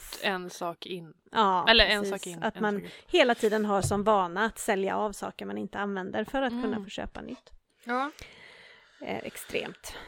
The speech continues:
Speaker 2: spartips.
Speaker 1: Precis.
Speaker 2: Vad har du för något
Speaker 1: Jo,
Speaker 2: på
Speaker 1: men
Speaker 2: lager?
Speaker 1: jag har, ehm,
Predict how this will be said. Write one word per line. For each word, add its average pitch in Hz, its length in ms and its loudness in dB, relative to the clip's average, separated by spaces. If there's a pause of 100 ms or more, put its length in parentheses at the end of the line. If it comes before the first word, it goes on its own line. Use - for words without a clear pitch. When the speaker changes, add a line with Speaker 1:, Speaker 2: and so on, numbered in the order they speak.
(160)
Speaker 2:
spartips. - 680 -12 (240)
Speaker 1:
Precis. - 200 -6
Speaker 2:
Vad 302 80 0
har 370 60 8
du 403 120 8
för - 120 0
något - 220 -4 (440)
Speaker 1:
Jo, 294 140 0
Speaker 2:
på 302 40 2
Speaker 1:
men 330 120 6
Speaker 2:
lager? 359 120 10
Speaker 1:
jag 359 80 10
har, 214 760 6
ehm, 190 800 0